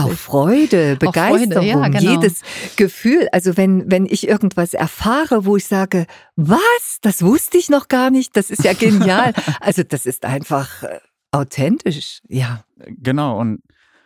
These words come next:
Speaker 3: was das mit den Emotionen angeht, derjenige, der eine Emotion zeigt, die er aber gerade nicht fühlt, also wenn zum Beispiel jemand etwas sagt, man wird innerlich wütend und lacht aber nach außen hin,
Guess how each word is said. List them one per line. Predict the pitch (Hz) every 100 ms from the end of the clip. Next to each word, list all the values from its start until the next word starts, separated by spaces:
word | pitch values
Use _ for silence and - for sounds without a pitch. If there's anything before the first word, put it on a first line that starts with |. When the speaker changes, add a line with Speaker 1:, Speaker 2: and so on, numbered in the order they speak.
| _
Speaker 3:
was | 127 120
das | 123 110 -
mit | 120 113
den | 113
Emotionen | 113 113 107 - 220 269 123
angeht, | 92 107 95 101 - _ - - - - _
derjenige, | - 117 160 220 220 196 175 151 139 131 120 -
der | 131 147 135 117 _ -
eine | 151 156
Emotion | 147 160 151 - 165 160
zeigt, | - 185 175 - - -
die | 160 165
er | 147 139
aber | 143
gerade | 135 135 135
nicht | 139 135 - -
fühlt, | - - 269 185 117 -
also | 131 139
wenn | 165
zum | 156
Beispiel | 156 - 156
jemand | 147 156 139
etwas | 139 135 123
sagt, | 156 196 -
man | 156 92 139
wird | 156
innerlich | - 151 135 -
wütend | 143 240 - 139 -
und | 143 139
lacht | 151 - -
aber | 185 131
nach | 120
außen | 113 110 110 110
hin, | 110 131